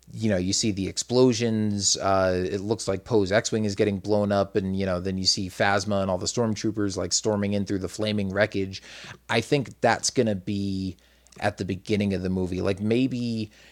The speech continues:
it's in that space battle, and maybe that explosion's in a hangar, or maybe there's a battle on, like, the Resistance homeworld,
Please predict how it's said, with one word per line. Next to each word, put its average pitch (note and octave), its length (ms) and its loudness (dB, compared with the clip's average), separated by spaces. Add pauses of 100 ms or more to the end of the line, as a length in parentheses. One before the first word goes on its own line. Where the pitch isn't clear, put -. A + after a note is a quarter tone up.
it's A2+ 220 2
in G#2 120 4
that F#2 200 -2
space D3+ 320 4
battle, F3 500 4 (1040)
and B2+ 140 4
maybe B2 200 6
that A2+ 140 8
explosion's A#2 540 2
in G2 80 2
a F2+ 60 -2
hangar, D3 320 4
or A#2 180 6
maybe B2 560 2
there's A2 420 0
a G#2 40 4
battle A2 460 6
on, G2 300 2
like, F#2+ 160 -2
the - 100 -2
Resistance F#2+ 540 -2
homeworld, C#3+ 720 2